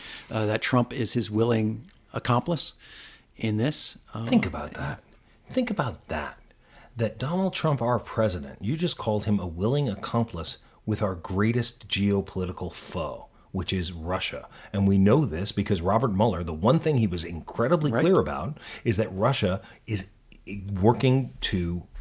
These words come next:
Speaker 2: affect our elections and our democracy. And here is the president of the United States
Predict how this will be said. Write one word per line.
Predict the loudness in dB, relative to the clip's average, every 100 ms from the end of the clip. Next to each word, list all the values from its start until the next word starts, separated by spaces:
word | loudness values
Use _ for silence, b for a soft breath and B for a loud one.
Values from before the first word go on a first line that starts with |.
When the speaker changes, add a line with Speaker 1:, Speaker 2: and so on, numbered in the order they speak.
| -8
Speaker 2:
affect | -6 -4 -2 -2 -4 -6
our | -2 2 0 -2 -8
elections | -6 -4 -2 -2 0 -4 -8 B B B
and | 0 0
our | -2 2 2
democracy. | 2 0 0 -4 -10 -8 -8 -12 _ B B B _
And | -2
here | 0 4 4
is | 4 0
the |
president | -6 -4 2 6 8 8
of | 6 6
the |
United | 4 4 4 2
States | -2 -2 -2 -4 -10